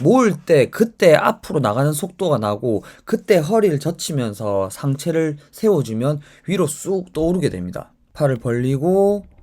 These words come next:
모을 때 머리가 물 밖으로 나가고 그때 상체를 세워주고 그때 속도가 나게 되는 거예요. 모을 때 힘을 강하게 줄 수 있고 모으는 동작에서 스트로크에서 가장 빠른 속도를 낼 수 있는 동작이라서 제가 앞선 영상들에서 많이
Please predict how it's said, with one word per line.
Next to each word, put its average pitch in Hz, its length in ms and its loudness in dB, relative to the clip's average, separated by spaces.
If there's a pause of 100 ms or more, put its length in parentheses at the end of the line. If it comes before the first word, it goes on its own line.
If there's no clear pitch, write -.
(380)
모을 170 360 4
때 190 460 4
머리가 160 360 4
물 147 140 2
밖으로 151 360 0
나가고 143 580 0
그때 175 640 0
상체를 151 420 -2
세워주고 113 640 -2 (100)
그때 147 320 -2
속도가 143 460 -4
나게 104 240 -4
되는 95 240 -8
거예요. 87 460 -8
모을 190 380 2
때 156 160 2
힘을 180 360 0
강하게 147 420 0
줄 147 180 -4
수 147 140 -10
있고 98 640 -6
모으는 170 480 4
동작에서 139 580 0
스트로크에서 156 760 -4
가장 160 360 -2
빠른 156 280 -2
속도를 180 420 -4
낼 104 140 -2
수 - 160 -8
있는 147 200 2
동작이라서 107 760 -6 (380)
제가 120 280 0
앞선 160 320 2
영상들에서 117 640 -4
많이 98 260 -8